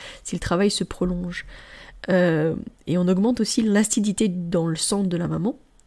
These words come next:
et du coup aussi du bébé, parce que ça augmente les lactates. Et vous savez ce qu'on teste chez les bébés, euh, à la naissance, souvent à l'hôpital ? Les lactates. <laughs> Alors, le, le, le jeûne, ça peut être vraiment stressant pour l'organisme.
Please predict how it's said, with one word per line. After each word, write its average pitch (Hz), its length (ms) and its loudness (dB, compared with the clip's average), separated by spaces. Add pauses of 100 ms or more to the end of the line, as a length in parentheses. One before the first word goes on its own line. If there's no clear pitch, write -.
(720)
et 170 300 2
du 175 140 -8
coup 254 160 4
aussi 240 240 2
du - 180 -4
bébé, 196 380 2
parce - 180 -4
que 175 220 -2
ça - 200 -2
augmente 180 420 -2
les 180 220 0
lactates. - 600 -6 (280)
Et 156 140 2
vous 151 60 0
savez 247 180 4
ce - 100 -2
qu'on 208 140 -4
teste 247 340 -2
chez 202 120 0
les 202 80 2
bébés, 233 420 4
euh, 226 160 2
à - 20 2
la 202 120 2
naissance, 208 340 0
souvent 240 220 0
à 254 40 2
l'hôpital ? 254 360 0 (380)
Les 147 100 -2
lactates. - 640 -10 (920)
<laughs> 196 60 4 (1900)
Alors, 196 360 4
le, 190 320 4
le, 180 300 0
le 180 220 -4
jeûne, 220 280 2 (360)
ça 180 220 -2
peut 180 120 -4
être - 240 -4
vraiment 190 300 0
stressant 190 400 -4
pour 190 140 -6
l'organisme. 180 580 -4